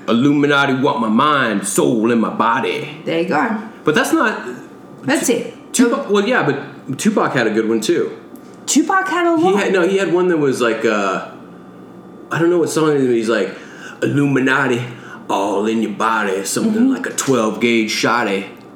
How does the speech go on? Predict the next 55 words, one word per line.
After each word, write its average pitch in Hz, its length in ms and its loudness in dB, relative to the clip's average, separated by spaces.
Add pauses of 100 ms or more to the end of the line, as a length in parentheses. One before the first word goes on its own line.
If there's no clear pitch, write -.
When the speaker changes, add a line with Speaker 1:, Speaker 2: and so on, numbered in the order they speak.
Speaker 2:
Right? 247 540 -2
Speaker 1:
Yeah, - 360 -2
he 185 140 2
got 156 200 2
really 104 220 0
into 95 160 -2
that 90 120 0
Speaker 2:
And 247 80 4
Speaker 1:
shit, 269 80 4
Speaker 2:
he 311 60 0
was 320 160 0
Speaker 1:
too. 110 80 2
Speaker 2:
on 95 120 2
all - 80 2
Speaker 1:
He 190 80 2
was 208 100 2
Speaker 2:
the, - 80 2
Speaker 1:
on - 80 0
all - 140 0
that - 140 -2
Speaker 2:
the 214 500 0
Speaker 1:
shit. - 200 0
Speaker 2:
Killuminati 185 920 -2
shit. - 320 -2
Speaker 1:
Killuminati, 147 640 2
yeah, 120 180 0
Kill 127 200 0
the 127 100 2
Illuminati. 117 640 2
Speaker 2:
Right. 190 460 -4
Speaker 1:
And 127 120 2
what 147 80 4
was 139 180 0
he, 117 220 2
uh, 107 80 0
what 139 140 2
was 160 100 0
that 147 180 -2
thing 147 140 2
he 131 80 0
changed 127 300 2
his 95 160 -2
name 98 220 0
to? 78 380 -4 (680)
That 98 140 0
was 98 200 -2
the 95 220 0
Nostradamus? 104 1000 -2 (640)
No. 196 120 -2
Speaker 2:
Uh, 185 200 2
Machiavelli. 196 720 0
Speaker 1:
Machiavelli. 101 760 0
He 117 160 -4
was 113 200 0
Machiavelli. 82 760 -4